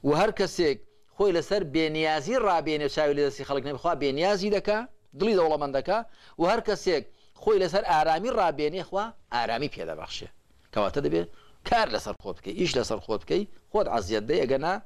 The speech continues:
لە خۆوە عیفەت و قەناعەت و سەبر و ئارامیت بۆ پەیدا نابێ. بەڵکو خوای پەروەردگار ئەو سیفەتە جوانە لە بە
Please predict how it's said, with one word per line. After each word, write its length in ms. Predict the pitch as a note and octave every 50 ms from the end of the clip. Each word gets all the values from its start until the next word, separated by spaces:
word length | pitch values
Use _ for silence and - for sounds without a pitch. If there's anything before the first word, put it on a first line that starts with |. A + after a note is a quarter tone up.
| - _ - - - - - - - - _ _ _ A#2+ A2+ A2+ A#2 A#2+ A#2 - - - - A#2+
لە 60 | A#2+ A2+ -
خۆوە 300 | - F3+ F3+ D3+ C#3+ D3 D#3+ - - D3
عیفەت 380 | D3+ - - - G3 G3+ - -
و 220 | F3+ F3+ G3 G3+ - - _ _ _ _ _ _ _ _ -
قەناعەت 500 | D3 C#3 C3+ C3+ B2+ C3+ F#3 G3+ - -
و 100 | G3 G3 G3+ G#3 - - - _ _ _ _ _ _ _ _ - -
سەبر 200 | - C#3+ B2 B2
و 40 | C#3 -
ئارامیت 440 | B2 A#2 A2+ A2 A2 A2 C#3 E3 D#3+ - D3+
بۆ 60 | F3 E3+ -
پەیدا 220 | C3+ C3+ A#2+ G#2+ F2+ E2+
نابێ. 220 | D2+ - - - - _ _ _ _ _ _ _ _ _ _ _ -
بەڵکو 240 | D3+ D#3 - - C#3 A#2
خوای 160 | E3 E3 D3+ -
پەروەردگار 300 | C#3 B2+ A2+ B2 A2 - -
ئەو 100 | G3 G#3 G3+ -
سیفەتە 340 | F#3 C#3+ - D3 - C#3+ C3 A2+
جوانە 240 | C3 B2+ A#2+ A2+ A2+ A2
لە 40 | A2
بە 60 | B2